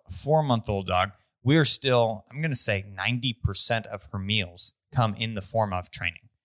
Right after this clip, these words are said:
Unless we are, it just happens that we, something happened. We gotta be on the road for some appointment or something, something, something. We run a little short on time. And even those, most of the time it's, like, a handful of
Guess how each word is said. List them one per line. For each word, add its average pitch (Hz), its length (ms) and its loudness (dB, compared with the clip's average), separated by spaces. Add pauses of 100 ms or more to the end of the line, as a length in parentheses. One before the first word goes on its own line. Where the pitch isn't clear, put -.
(140)
Unless 117 340 4
we 131 120 2
are, 87 240 0 (500)
it 107 420 -12
just 117 180 2
happens 120 460 4
that 95 160 -6
we, 123 480 2
something 120 340 2
happened. 110 240 -4
We 113 100 -2
gotta 117 120 4
be 107 140 -4
on 110 160 0
the 107 80 -6
road 104 260 2
for - 140 -12
some 117 260 2
appointment 101 440 -4
or 90 40 -10
something, 110 240 0
something, 104 220 -4
something. 101 300 -4 (360)
We 92 80 -4
run 107 160 4
a 110 60 4
little 110 160 0
short 110 260 0
on 98 80 -2
time. 98 240 -6
And 92 160 -10
even 147 380 0
those, 165 420 4
most 139 240 4
of 196 80 -2
the - 40 -6
time 131 200 0
it's, 110 160 -2
like, 92 240 -2 (460)
a 107 60 -2
handful 156 580 4
of 117 320 2